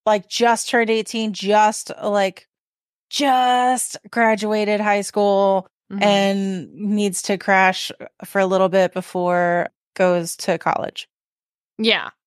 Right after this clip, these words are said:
Speaker 2: Like, just something, or even make it even more dark, dude. The parents, they do their thing on her eighteenth birthday. Like, fuck her up emotionally and then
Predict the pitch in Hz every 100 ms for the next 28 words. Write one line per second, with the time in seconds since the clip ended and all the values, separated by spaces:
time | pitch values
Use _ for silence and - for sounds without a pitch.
0 | _ _ _ - 220 202 - _ _ _
1 | _ - 262 311 349 320 311 302 - 320
2 | 392 392 294 311 285 269 269 262 262 180
3 | 160 214 165 - 196 208 214 180 196 208
4 | 220 214 - - 208 214 214 214 180 196
5 | 220 214 220 220 170 208 214 214 202 214
6 | 226 220 196 208 - 175 151 165 170 -
7 | 214 - 233 214 233 220 214 233 - 185
8 | 175 185 190 185 196 202 202